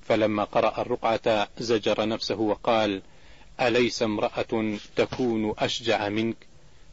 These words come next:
ثم تاب والتجأ إلى الحرم. ومن أفضل ما سئل الله عز وجل حبه وحب من يحبه،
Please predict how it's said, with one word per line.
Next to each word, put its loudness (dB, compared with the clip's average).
ثم 2
تاب 2
والتجأ 0
إلى -4
الحرم. -2
ومن 2
أفضل 2
ما 0
سئل -2
الله 0
عز -2
وجل 0
حبه 2
وحب 0
من 0
يحبه، -2